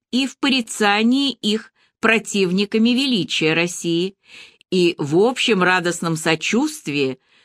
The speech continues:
с коими эти заветные слова были приняты в Отечестве всеми приверженцами существующего порядка.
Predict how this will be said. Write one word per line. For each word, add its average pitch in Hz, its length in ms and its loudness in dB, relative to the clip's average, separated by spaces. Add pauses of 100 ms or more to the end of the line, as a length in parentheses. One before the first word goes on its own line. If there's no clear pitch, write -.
с - 160 -14
коими 294 540 0
эти 262 320 -2
заветные 233 600 0
слова 220 480 0
были 247 260 2
приняты 285 760 -2 (220)
в 165 160 0
Отечестве 226 920 -2
всеми 285 600 -2
приверженцами 208 1160 0 (240)
существующего 170 1120 -2
порядка. 170 640 -4